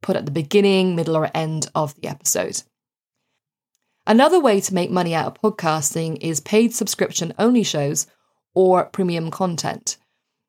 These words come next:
If you have knowledge that's sought after, it's unique, then you could start a paid for only podcast and even have that as your main business,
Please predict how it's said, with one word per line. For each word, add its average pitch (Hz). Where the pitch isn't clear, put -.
If -
you 277
have 262
knowledge 208
that's 185
sought 214
after, 185
it's -
unique, 185
then 196
you 220
could -
start 240
a -
paid 226
for 180
only 170
podcast 165
and 175
even 226
have 170
that 170
as 151
your 151
main 147
business, 156